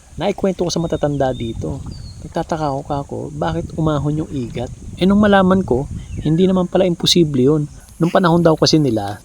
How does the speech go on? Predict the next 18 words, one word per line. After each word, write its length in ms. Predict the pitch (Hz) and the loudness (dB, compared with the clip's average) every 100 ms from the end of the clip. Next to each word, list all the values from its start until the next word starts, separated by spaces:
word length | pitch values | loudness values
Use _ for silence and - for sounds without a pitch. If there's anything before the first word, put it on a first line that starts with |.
| - | -2
siguro 320 | 185 240 294 | 2 6 6
dalawampung 480 | 254 220 208 208 202 | 6 6 4 2 2
taon 240 | 190 185 | 2 2
na 80 | 180 | 0
ang 80 | 170 | 0
nakalipas, 720 | 147 147 135 98 95 - - | 2 0 0 -4 -4 -4 -2
nanguhuli 380 | 180 214 208 208 | 4 6 8 8
daw 160 | 185 | 6
sila 160 | 160 165 | 6 6
dyan 240 | 156 160 | 6 4
ng 60 | 165 | 4
karpa 480 | 120 113 - 143 143 - | 2 2 0 0 -2 -6
sa 160 | - | -6
gabi. 480 | 110 110 113 139 - - - - | -2 -2 2 2 2 -4 -12 -6
Hinahagisan 640 | 123 127 120 139 139 135 | -2 2 4 4 4 4
nila 160 | 135 135 | 4 2
ng 160 | 131 | 2
dala, 400 | 131 120 120 131 | 4 4 4 2